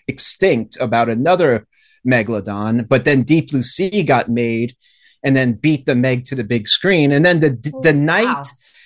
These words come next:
Speaker 1: the day that Deep Blue Sea premiered on K-, the, no, the day that Deep Blue Sea was released on H B O, Shark Attack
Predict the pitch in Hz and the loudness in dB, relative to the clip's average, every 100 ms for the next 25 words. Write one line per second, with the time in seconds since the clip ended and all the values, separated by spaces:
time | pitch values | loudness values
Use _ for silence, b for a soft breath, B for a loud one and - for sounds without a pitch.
0 | b - 147 151 165 208 247 240 196 180 | b 0 0 4 4 4 2 0 2 2
1 | 170 127 175 214 196 185 - 190 - 170 | 2 -4 -6 -6 -4 -4 -2 -4 -4 -2
2 | 156 170 175 160 139 - 165 165 - 156 | 2 4 4 2 0 -4 -6 -6 0 0
3 | - 185 135 123 160 220 156 147 127 185 | 2 2 4 2 4 2 2 -2 -2 -6
4 | 165 156 - 170 135 113 117 117 120 160 | -4 -4 -2 -2 -2 -2 -2 -2 0 0
5 | 123 - - - b b 139 147 180 180 | 2 2 0 -6 b b 0 2 2 0
6 | - 160 160 151 131 - 170 - 180 - | 2 4 6 4 2 0 -2 -2 -6 -4
7 | 117 98 | -6 -6